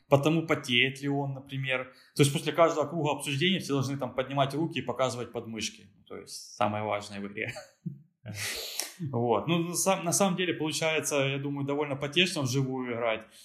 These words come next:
Speaker 1: и строить из себя, знаешь, крутого детектива или психолога, который понимает там жесты, мимику лица, там, понял, типа, "Да нет, это ты предатель. Нет, это был не я". Ну, ты понял, да, смысл? <laughs>
Speaker 2: Мгм.
Speaker 1: Довольно интересно. Это, это, в принципе, как мафия, понял? Как мафия, но только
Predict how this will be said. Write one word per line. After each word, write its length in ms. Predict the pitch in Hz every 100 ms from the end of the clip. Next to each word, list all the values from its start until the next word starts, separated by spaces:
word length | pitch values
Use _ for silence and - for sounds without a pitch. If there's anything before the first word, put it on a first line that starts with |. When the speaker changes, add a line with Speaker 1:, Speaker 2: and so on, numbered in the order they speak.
| -
Speaker 1:
и 360 | 127 123 120 120
строить 340 | 113 147 139
из 100 | 139 -
себя, 280 | 123 135
знаешь, 240 | 113 131 117
крутого 420 | - - 147 127
детектива 600 | 123 117 - 143 160 151
или 100 | 123
психолога, 720 | 123 - 131 - 147 151 127
который 340 | 117 117 127
понимает 580 | 123 120 120 127 123 110
там 160 | 110 107
жесты, 500 | 98 127 143 143 120
мимику 640 | 107 127 143 135 131 120 -
лица, 460 | 117 110 127 135
там, 240 | 131 110 107
понял, 300 | 113 123 104
типа, 300 | 104 - 101
"Да 80 | 113
нет, 240 | 120 190
это 160 | - -
ты 180 | - 156
предатель. 540 | 139 117 104 87 - - _ _
Нет, 320 | - 104 160 -
это 180 | 107
был 200 | 104 110
не 100 | 110 113
я". 360 | 147 170 - - - -
Ну, 60 | 123
ты 100 | 156
понял, 300 | 160 123 113
да, 140 | 143
смысл? 460 | 160 131 117 - 113 139 -
<laughs> 800 | 196 - - _ - - - 175
Speaker 2:
Мгм. 120 | 120
Speaker 1:
Довольно 340 | 131 151 147
интересно. 360 | 143 143 127 117
Это, 100 | 175
это, 200 | - 220
в 40 | 214
принципе, 300 | 233 - 202
как 200 | 202 170
мафия, 480 | 175 151 113 113 104
понял? 320 | 165 175 135
Как 180 | 139 139
мафия, 400 | 170 220 - 139
но 80 | 139
только 500 | 156 147 147 123